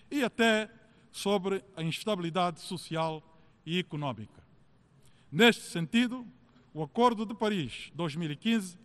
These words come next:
constitui um valioso instrumento de ação, ambicioso, equilibrado e equitativo, cuja entrada em vigor permitirá estimular os reforços coletivos, perdão,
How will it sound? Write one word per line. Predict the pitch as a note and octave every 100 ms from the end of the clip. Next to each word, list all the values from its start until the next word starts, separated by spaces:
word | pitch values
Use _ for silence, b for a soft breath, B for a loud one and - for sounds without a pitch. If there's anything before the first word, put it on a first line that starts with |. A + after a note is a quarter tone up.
| b b b b
constitui | F#3+ E3+ F#3 - B3+ B3+ B3 B3+
um | C4+
valioso | A3 A3 A#3+ A#3+ A3+
instrumento | A#3+ - A3 A3 F#3 C3+ A#2
de | F3 G#3
ação, | - A3 A#3 A#3 - b b b b -
ambicioso, | G3 C#4 - A#3 G#3+ D3+ A2 G2+ - - b b
equilibrado | - C#4 A#3+ G3+ G#3+ F3+ C3 C#3 -
e | A#3+ A3+ -
equitativo, | D#3 A#3+ - D3+ B3+ A3+ A#3+ A#3 - b b b -
cuja | C#4 A#3 A#3+ A#3+
entrada | G#3+ - B3 A3 G3 -
em | C#4
vigor | A#3+ G#3 F#3 G2+ - - b b b
permitirá | G3 A3 A#3 F#3 G3+ F#3+ C#3+
estimular | - A#3 G3 G#3 A#3+ A#3+ A#3 - b b
os | F#3+ F#3
reforços | F#3+ B3 A3 - E3
coletivos, | - B3+ G3+ A#3 A3+ G3+ - - b b b -
perdão, | E3+ G#3 G3